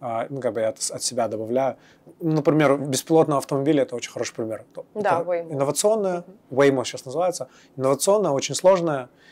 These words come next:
Speaker 1: и, а, очень помогает людям, как бы происшествия снижает, если человек, э, незрячий и так далее, и так далее. Куча там есть таких, а, примеров, где, а, беспилотные автомобили могут помочь.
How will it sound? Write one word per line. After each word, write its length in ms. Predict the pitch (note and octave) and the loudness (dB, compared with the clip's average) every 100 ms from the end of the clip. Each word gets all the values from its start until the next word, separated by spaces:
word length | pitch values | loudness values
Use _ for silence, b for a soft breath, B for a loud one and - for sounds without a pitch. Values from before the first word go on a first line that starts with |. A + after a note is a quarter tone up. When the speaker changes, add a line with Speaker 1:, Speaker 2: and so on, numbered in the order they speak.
| b - | b 0
Speaker 1:
и, 420 | D3 D#3 D3+ C#3+ b b - | 2 4 2 0 b b -12
а, 340 | B2 A#2 A2 - - | -8 -8 -8 -8 -4
очень 220 | C#3+ C3+ | -2 -2
помогает 380 | C3 B2+ B2 A#2+ | -2 2 2 4
людям, 400 | C3 B2+ A2+ A2 _ _ | 0 -2 -6 -10 _ _
как 100 | A#2+ | -16
бы 80 | G#2+ - | -16 -12
происшествия 640 | - A#2+ - F#3 F#3 D#3+ C#3+ | -4 -2 2 2 2 0 0
снижает, 720 | C#3+ A#2+ A#2+ A#2+ A2+ A2 G#2+ _ b b | -2 -4 -2 0 0 -2 -6 _ b b
если 200 | A#2 - | -14 -10
человек, 480 | A2+ B2 A#2+ A#2 - - | -6 -2 -2 -4 -8 -20
э, 340 | F3 - - D#3 | -20 -20 -16 -6
незрячий 920 | C3 A#2 B2+ D3+ D#3+ D#3+ B2+ A2+ A2 _ b b _ - | -2 2 6 6 4 0 -8 -8 -12 _ b b _ -14
и 60 | |
так 140 | B2+ A#2+ | -4 2
далее, 200 | C3 A#2 | 2 2
и 40 | |
так 100 | B2+ | 0
далее. 180 | C#3 C#3 | 0 0
Куча 280 | C#3+ - C3 | -4 -8 -8
там 160 | A#2 | -10
есть 280 | A2+ A2+ - | -10 -10 -12
таких, 280 | B2 B2 A2 - | -12 -14 -14 -14
а, 140 | B2 | -12
примеров, 420 | A2+ B2+ C3+ B2 | -6 -2 0 0
где, 320 | A2 A2+ G#2+ - b b b | -2 -8 -8 -10 b b b
а, 140 | B2 | -12
беспилотные 520 | A2 A2 C#3+ B2+ B2 A2+ | -10 -8 -2 -2 -2 -8
автомобили 440 | C3 A#2+ A#2+ A#2 | -10 -10 -8 -8
могут 260 | A2+ A2 G#2+ | -10 -14 -16
помочь. 360 | A2 A2+ - | -20 -20 -20